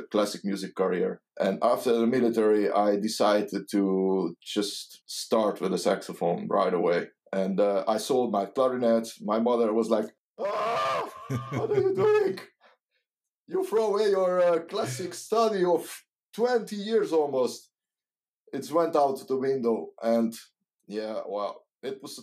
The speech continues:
Speaker 1: big
Speaker 2: Sometimes
Speaker 1: turning
Speaker 2: you need to
Speaker 1: point.
Speaker 2: do this, though, to kind of, uh, sweep the, sweep the floor clean, right? You need to kind of just start again.
Speaker 1: Yeah,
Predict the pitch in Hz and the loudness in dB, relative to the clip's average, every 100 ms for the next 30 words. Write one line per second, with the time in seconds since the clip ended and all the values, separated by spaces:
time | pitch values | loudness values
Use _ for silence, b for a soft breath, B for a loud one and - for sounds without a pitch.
0 | - - 156 135 131 131 123 120 123 123 | -14 -6 -2 0 2 4 4 4 4 2
1 | 110 139 127 123 110 104 101 - - 110 | 4 4 4 2 0 0 0 -2 -4 0
2 | 104 101 90 98 95 - - 113 123 110 | 0 0 -2 -4 -2 -2 -2 -4 -6 -6
3 | 101 101 101 98 92 95 - - 123 123 | -2 0 0 -2 -6 -10 -12 -8 -8 -8
4 | - 98 92 - - 101 107 107 - 110 | -10 -8 -8 -10 -6 -2 0 -2 -4 -2
5 | 107 82 92 101 104 101 107 - 95 104 | -2 -2 -4 -4 -2 0 0 -2 -4 -4
6 | 95 87 87 92 - - _ _ _ _ | -4 -4 -4 -6 -8 -16 _ _ _ _
7 | - - 104 107 104 92 92 85 82 _ | -8 -4 0 0 -2 -4 -4 -6 -10 _
8 | _ 101 104 98 98 | _ -4 -2 -2 -6